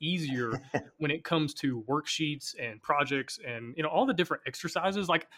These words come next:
Speaker 1: I, I really enjoy getting up in front of a classroom, having a big discussion, asking questions, you know, taking in answers,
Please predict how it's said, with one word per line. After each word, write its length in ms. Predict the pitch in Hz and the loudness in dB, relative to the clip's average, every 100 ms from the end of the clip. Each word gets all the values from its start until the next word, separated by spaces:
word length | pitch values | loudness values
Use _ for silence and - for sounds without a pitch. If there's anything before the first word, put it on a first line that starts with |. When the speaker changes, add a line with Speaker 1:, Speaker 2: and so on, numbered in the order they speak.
| - 220 | -8 -2
Speaker 1:
I, 80 | 233 | 6
I 40 | 294 | 8
really 300 | 226 208 165 | 10 8 6
enjoy 540 | 139 143 165 143 120 - _ | 6 4 6 4 2 -6 _
getting 180 | 170 170 | 4 6
up 120 | 156 | 4
in 60 | 135 | 0
front 160 | 151 123 | -4 -2
of 40 | |
a 40 | |
classroom, 500 | - 180 175 156 151 | 6 6 6 2 2
having 260 | 139 151 139 | 4 4 2
a 20 | |
big 220 | 117 123 | 0 -2
discussion, 480 | - - 208 175 170 | -2 6 6 8 2
asking 320 | 127 110 123 | 2 -4 -8
questions, 580 | - 214 165 180 156 147 | 6 6 6 2 0 0
you 80 | 135 | -4
know, 60 | 117 | -2
taking 260 | 143 135 | -4 -2
in 140 | 123 160 | 0 2
answers, 460 | 170 165 156 139 | 2 4 4 2